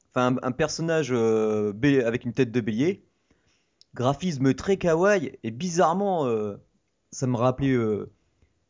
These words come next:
énormément un jeu que, qu'on a adoré avec Julie. Alors, j'ai posé la, la question à Daisuke, et en effet, euh, ce jeu est entièrement, euh, dessiné par, euh, Isanori Hiraoka,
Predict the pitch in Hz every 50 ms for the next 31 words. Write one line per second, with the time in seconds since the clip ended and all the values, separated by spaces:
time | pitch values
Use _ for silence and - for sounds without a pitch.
0 | _ - 143 160 175 180 185 185 185 180 170 160 147 123 123 151 170 170 - 135
1 | 120 113 - 117 123 123 120 120 120 117 123 117 147 185 208 180 170 143 135 147
2 | 165 196 226 233 220 _ _ _ _ _ _ _ _ - 113 113 113 127 127 101
3 | - 131 123 117 139 147 131 123 113 107 107 104 104 101 101 101 - - - -
4 | _ - 110 110 107 127 120 - - - 131 135 131 120 107 104 101 104 120 120
5 | - - 127 - 160 175 196 214 - _ _ _ _ _ _ - 120 143 151 151
6 | 143 139 - 170 190 208 202 214 202 - _ _ _ _ _ _ _ _ _ _
7 | _ _ _ _ 117 113 110 110 110 107 107 107 107 107 107 107 107 - - 190
8 | 180 151 135 165 185 196 180 160 151 - - 143 127 135 143 151 160 165 165 160
9 | 147 123 110 107 107 107 107 107 101 113 139 131 - - 135 147 165 170 170 -
10 | 139 143 143 143 127 117 113 110 107 104 104 104 107 113 - _ _ _ _ _
11 | _ _ _ _ _ _ 151 135 - 151 147 147 147 147 151 156 151 143 127 131
12 | 135 131 131 127 127 - 143 139 151 165 - - _